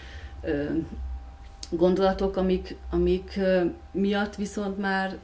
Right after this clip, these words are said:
ö, elmegy egy rossz irányba, mint ahogy a, a férfiak részéről is elment egy rossz irányba, az, hogy amilyen szinten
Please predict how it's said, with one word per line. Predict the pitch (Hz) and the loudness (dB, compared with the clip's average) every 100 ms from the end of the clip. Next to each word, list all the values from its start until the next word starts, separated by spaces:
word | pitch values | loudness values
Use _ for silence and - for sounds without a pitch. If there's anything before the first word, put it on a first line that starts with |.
| - | -12
ö, | - 180 185 180 190 185 - - - - | -6 -4 -2 -2 -2 -4 -10 -20 -20 -6
elmegy | - 160 160 170 | 0 4 4 4
egy | 165 | 2
rossz | 165 165 - | 0 -2 -2
irányba, | 156 165 175 | 0 2 2
mint | 175 170 | 2 2
ahogy | 165 | 2
a, | 165 165 | 2 0
a | - 160 160 160 - - | -2 -4 -4 -4 -6 0
férfiak | 175 - 160 - | 0 2 2 0
részéről | 151 165 - 160 | -2 -4 -2 -2
is | 160 170 | 0 0
elment | 151 147 165 | 0 -2 -2
egy | - | -2
rossz | - - - | -2 -2 -4
irányba, | 165 165 170 185 185 - - - | -2 0 0 0 -2 -8 -18 -12
az, | - 170 | -10 -2
hogy | 156 147 - | -2 -2 -2
amilyen | 156 156 147 | 0 2 0
szinten | - 165 156 - 156 | -2 -2 -2 -4 -6